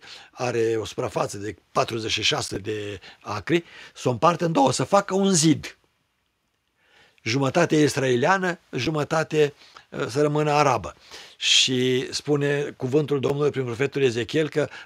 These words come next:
pragul lor era lângă pragul meu, stâlpii lor lângă stâlpii meu și între mine nu era decât numai un zid de despărțire. Uh, deci se va construi.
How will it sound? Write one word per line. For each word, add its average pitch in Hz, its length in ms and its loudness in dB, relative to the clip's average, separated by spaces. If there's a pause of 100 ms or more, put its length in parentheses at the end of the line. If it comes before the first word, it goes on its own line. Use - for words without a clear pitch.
pragul 151 380 4
lor 160 200 8
era 143 240 4
lângă 143 300 2
pragul 165 460 2
meu, 160 360 0 (300)
stâlpii 151 540 6
lor 156 280 8
lângă 139 280 2
stâlpii 165 480 2
meu 156 320 0 (220)
și - 160 -2
între 143 280 2
mine 170 260 0
nu 165 100 0
era 165 200 2
decât 151 260 2
numai 151 160 0
un 139 140 0
zid 131 160 -6
de 147 100 2
despărțire. 117 720 -4 (540)
Uh, 101 340 -6 (1600)
deci - 340 -8 (160)
se - 180 -6
va 139 140 0
construi. 135 580 0